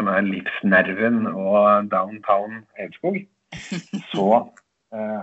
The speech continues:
Speaker 1: hadde det nettopp åpnet et nytt sånt forretningsbygg, og på parkeringsplassen der så skulle det være stor sommerkonsert, eh, med Wenche Myhre. De Wenche. Det var ikke historien. Historien var det at Wenche Myhre har faktisk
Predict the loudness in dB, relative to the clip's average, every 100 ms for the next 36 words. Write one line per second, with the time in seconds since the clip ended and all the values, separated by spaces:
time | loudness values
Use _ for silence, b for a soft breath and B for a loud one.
0 | -4 -4 -2 -4 -4 -8 -4 -2 -2 -4
1 | -8 -6 -10 -14 -14 -10 -10 -10 -14 -12
2 | -6 -6 -6 0 0 0 -4 _ -12 -4
3 | -4 -2 -6 -2 -4 2 4 4 2 B
4 | B -14 -10 -4 0 4 4 2 0 -12
5 | -12 -10 -2 -2 -2 -8 _ -6 -2 -2
6 | -6 -6 -6 -6 -12 b b b b _
7 | -14 -6 -4 -2 -4 -4 -2 -2 -4 -8
8 | -8 0 6 6 4 0 -12 -8 -2 -2
9 | -2 -6 -2 0 0 -2 -10 _ _ _
10 | -10 -2 -2 -2 -6 -14 -18 _ _ _
11 | _ _ -20 _ -4 4 6 6 2 -4
12 | -2 -4 -6 B B B -12 -10 -4 0
13 | 2 4 4 2 0 -2 -2 -2 0 2
14 | 2 0 -4 -6 -10